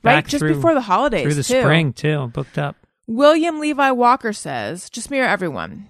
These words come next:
Speaker 1: When a priest at a wedding asks if anyone objects, I fight the urge to yell out, 'She doesn't even go here.'"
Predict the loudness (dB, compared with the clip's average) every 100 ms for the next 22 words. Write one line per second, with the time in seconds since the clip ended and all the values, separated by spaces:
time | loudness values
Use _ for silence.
0 | -6 -2 -2 -4 -4 -2 -2 -2 -2 -2
1 | 0 0 0 -2 -6 -6 -2 -2 -2 -10
2 | -14 -10 -4 -4 -2 -2 -2 -4 -2 -2
3 | -4 -16 -6 -6 -4 -2 -2 -2 -4 0
4 | 0 -2 -6 -10 -4 -2 2 4 2 -2
5 | -2 0 0 -2 -8 -6 -4 2 2 2
6 | 0 -6 -8 -14